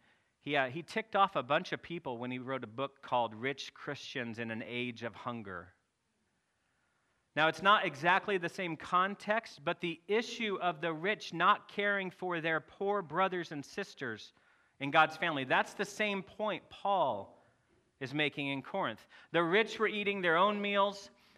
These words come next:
and let's just imagine for a little bit, you can just substitute whatever else in here, but really, really good barbecue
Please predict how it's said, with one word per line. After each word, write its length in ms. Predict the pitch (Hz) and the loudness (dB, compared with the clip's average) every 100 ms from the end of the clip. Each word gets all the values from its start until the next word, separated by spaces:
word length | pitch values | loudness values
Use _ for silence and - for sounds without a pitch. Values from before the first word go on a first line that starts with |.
| - | 0
and 60 | |
let's 140 | 165 180 | 2 2
just 160 | 196 | 0
imagine 500 | 175 151 170 170 185 | 2 6 6 4 -2
for 140 | 175 180 | 0 0
a 20 | |
little 220 | 175 175 | 2 2
bit, 400 | 170 170 156 147 | 2 2 0 -4
you 100 | 165 | -6
can 160 | 175 170 | -4 -2
just 160 | 151 | 0
substitute 480 | 180 160 170 - 165 | 2 2 0 -2 0
whatever 340 | 151 151 143 | 2 2 2
else 220 | 147 143 143 | 2 0 -2
in 100 | 135 | -4
here, 280 | 135 131 131 - - | -2 -2 -4 -14 0
but 260 | 147 147 - - - | 4 4 0 -16 -14
really, 580 | 120 175 208 208 208 | 2 8 8 8 6
really 460 | 180 156 180 180 175 | 4 2 4 6 2
good 420 | 139 143 165 139 | 0 2 2 2
barbecue 880 | 127 135 147 151 156 - 156 151 151 | 6 8 8 4 -2 -4 -4 -2 -6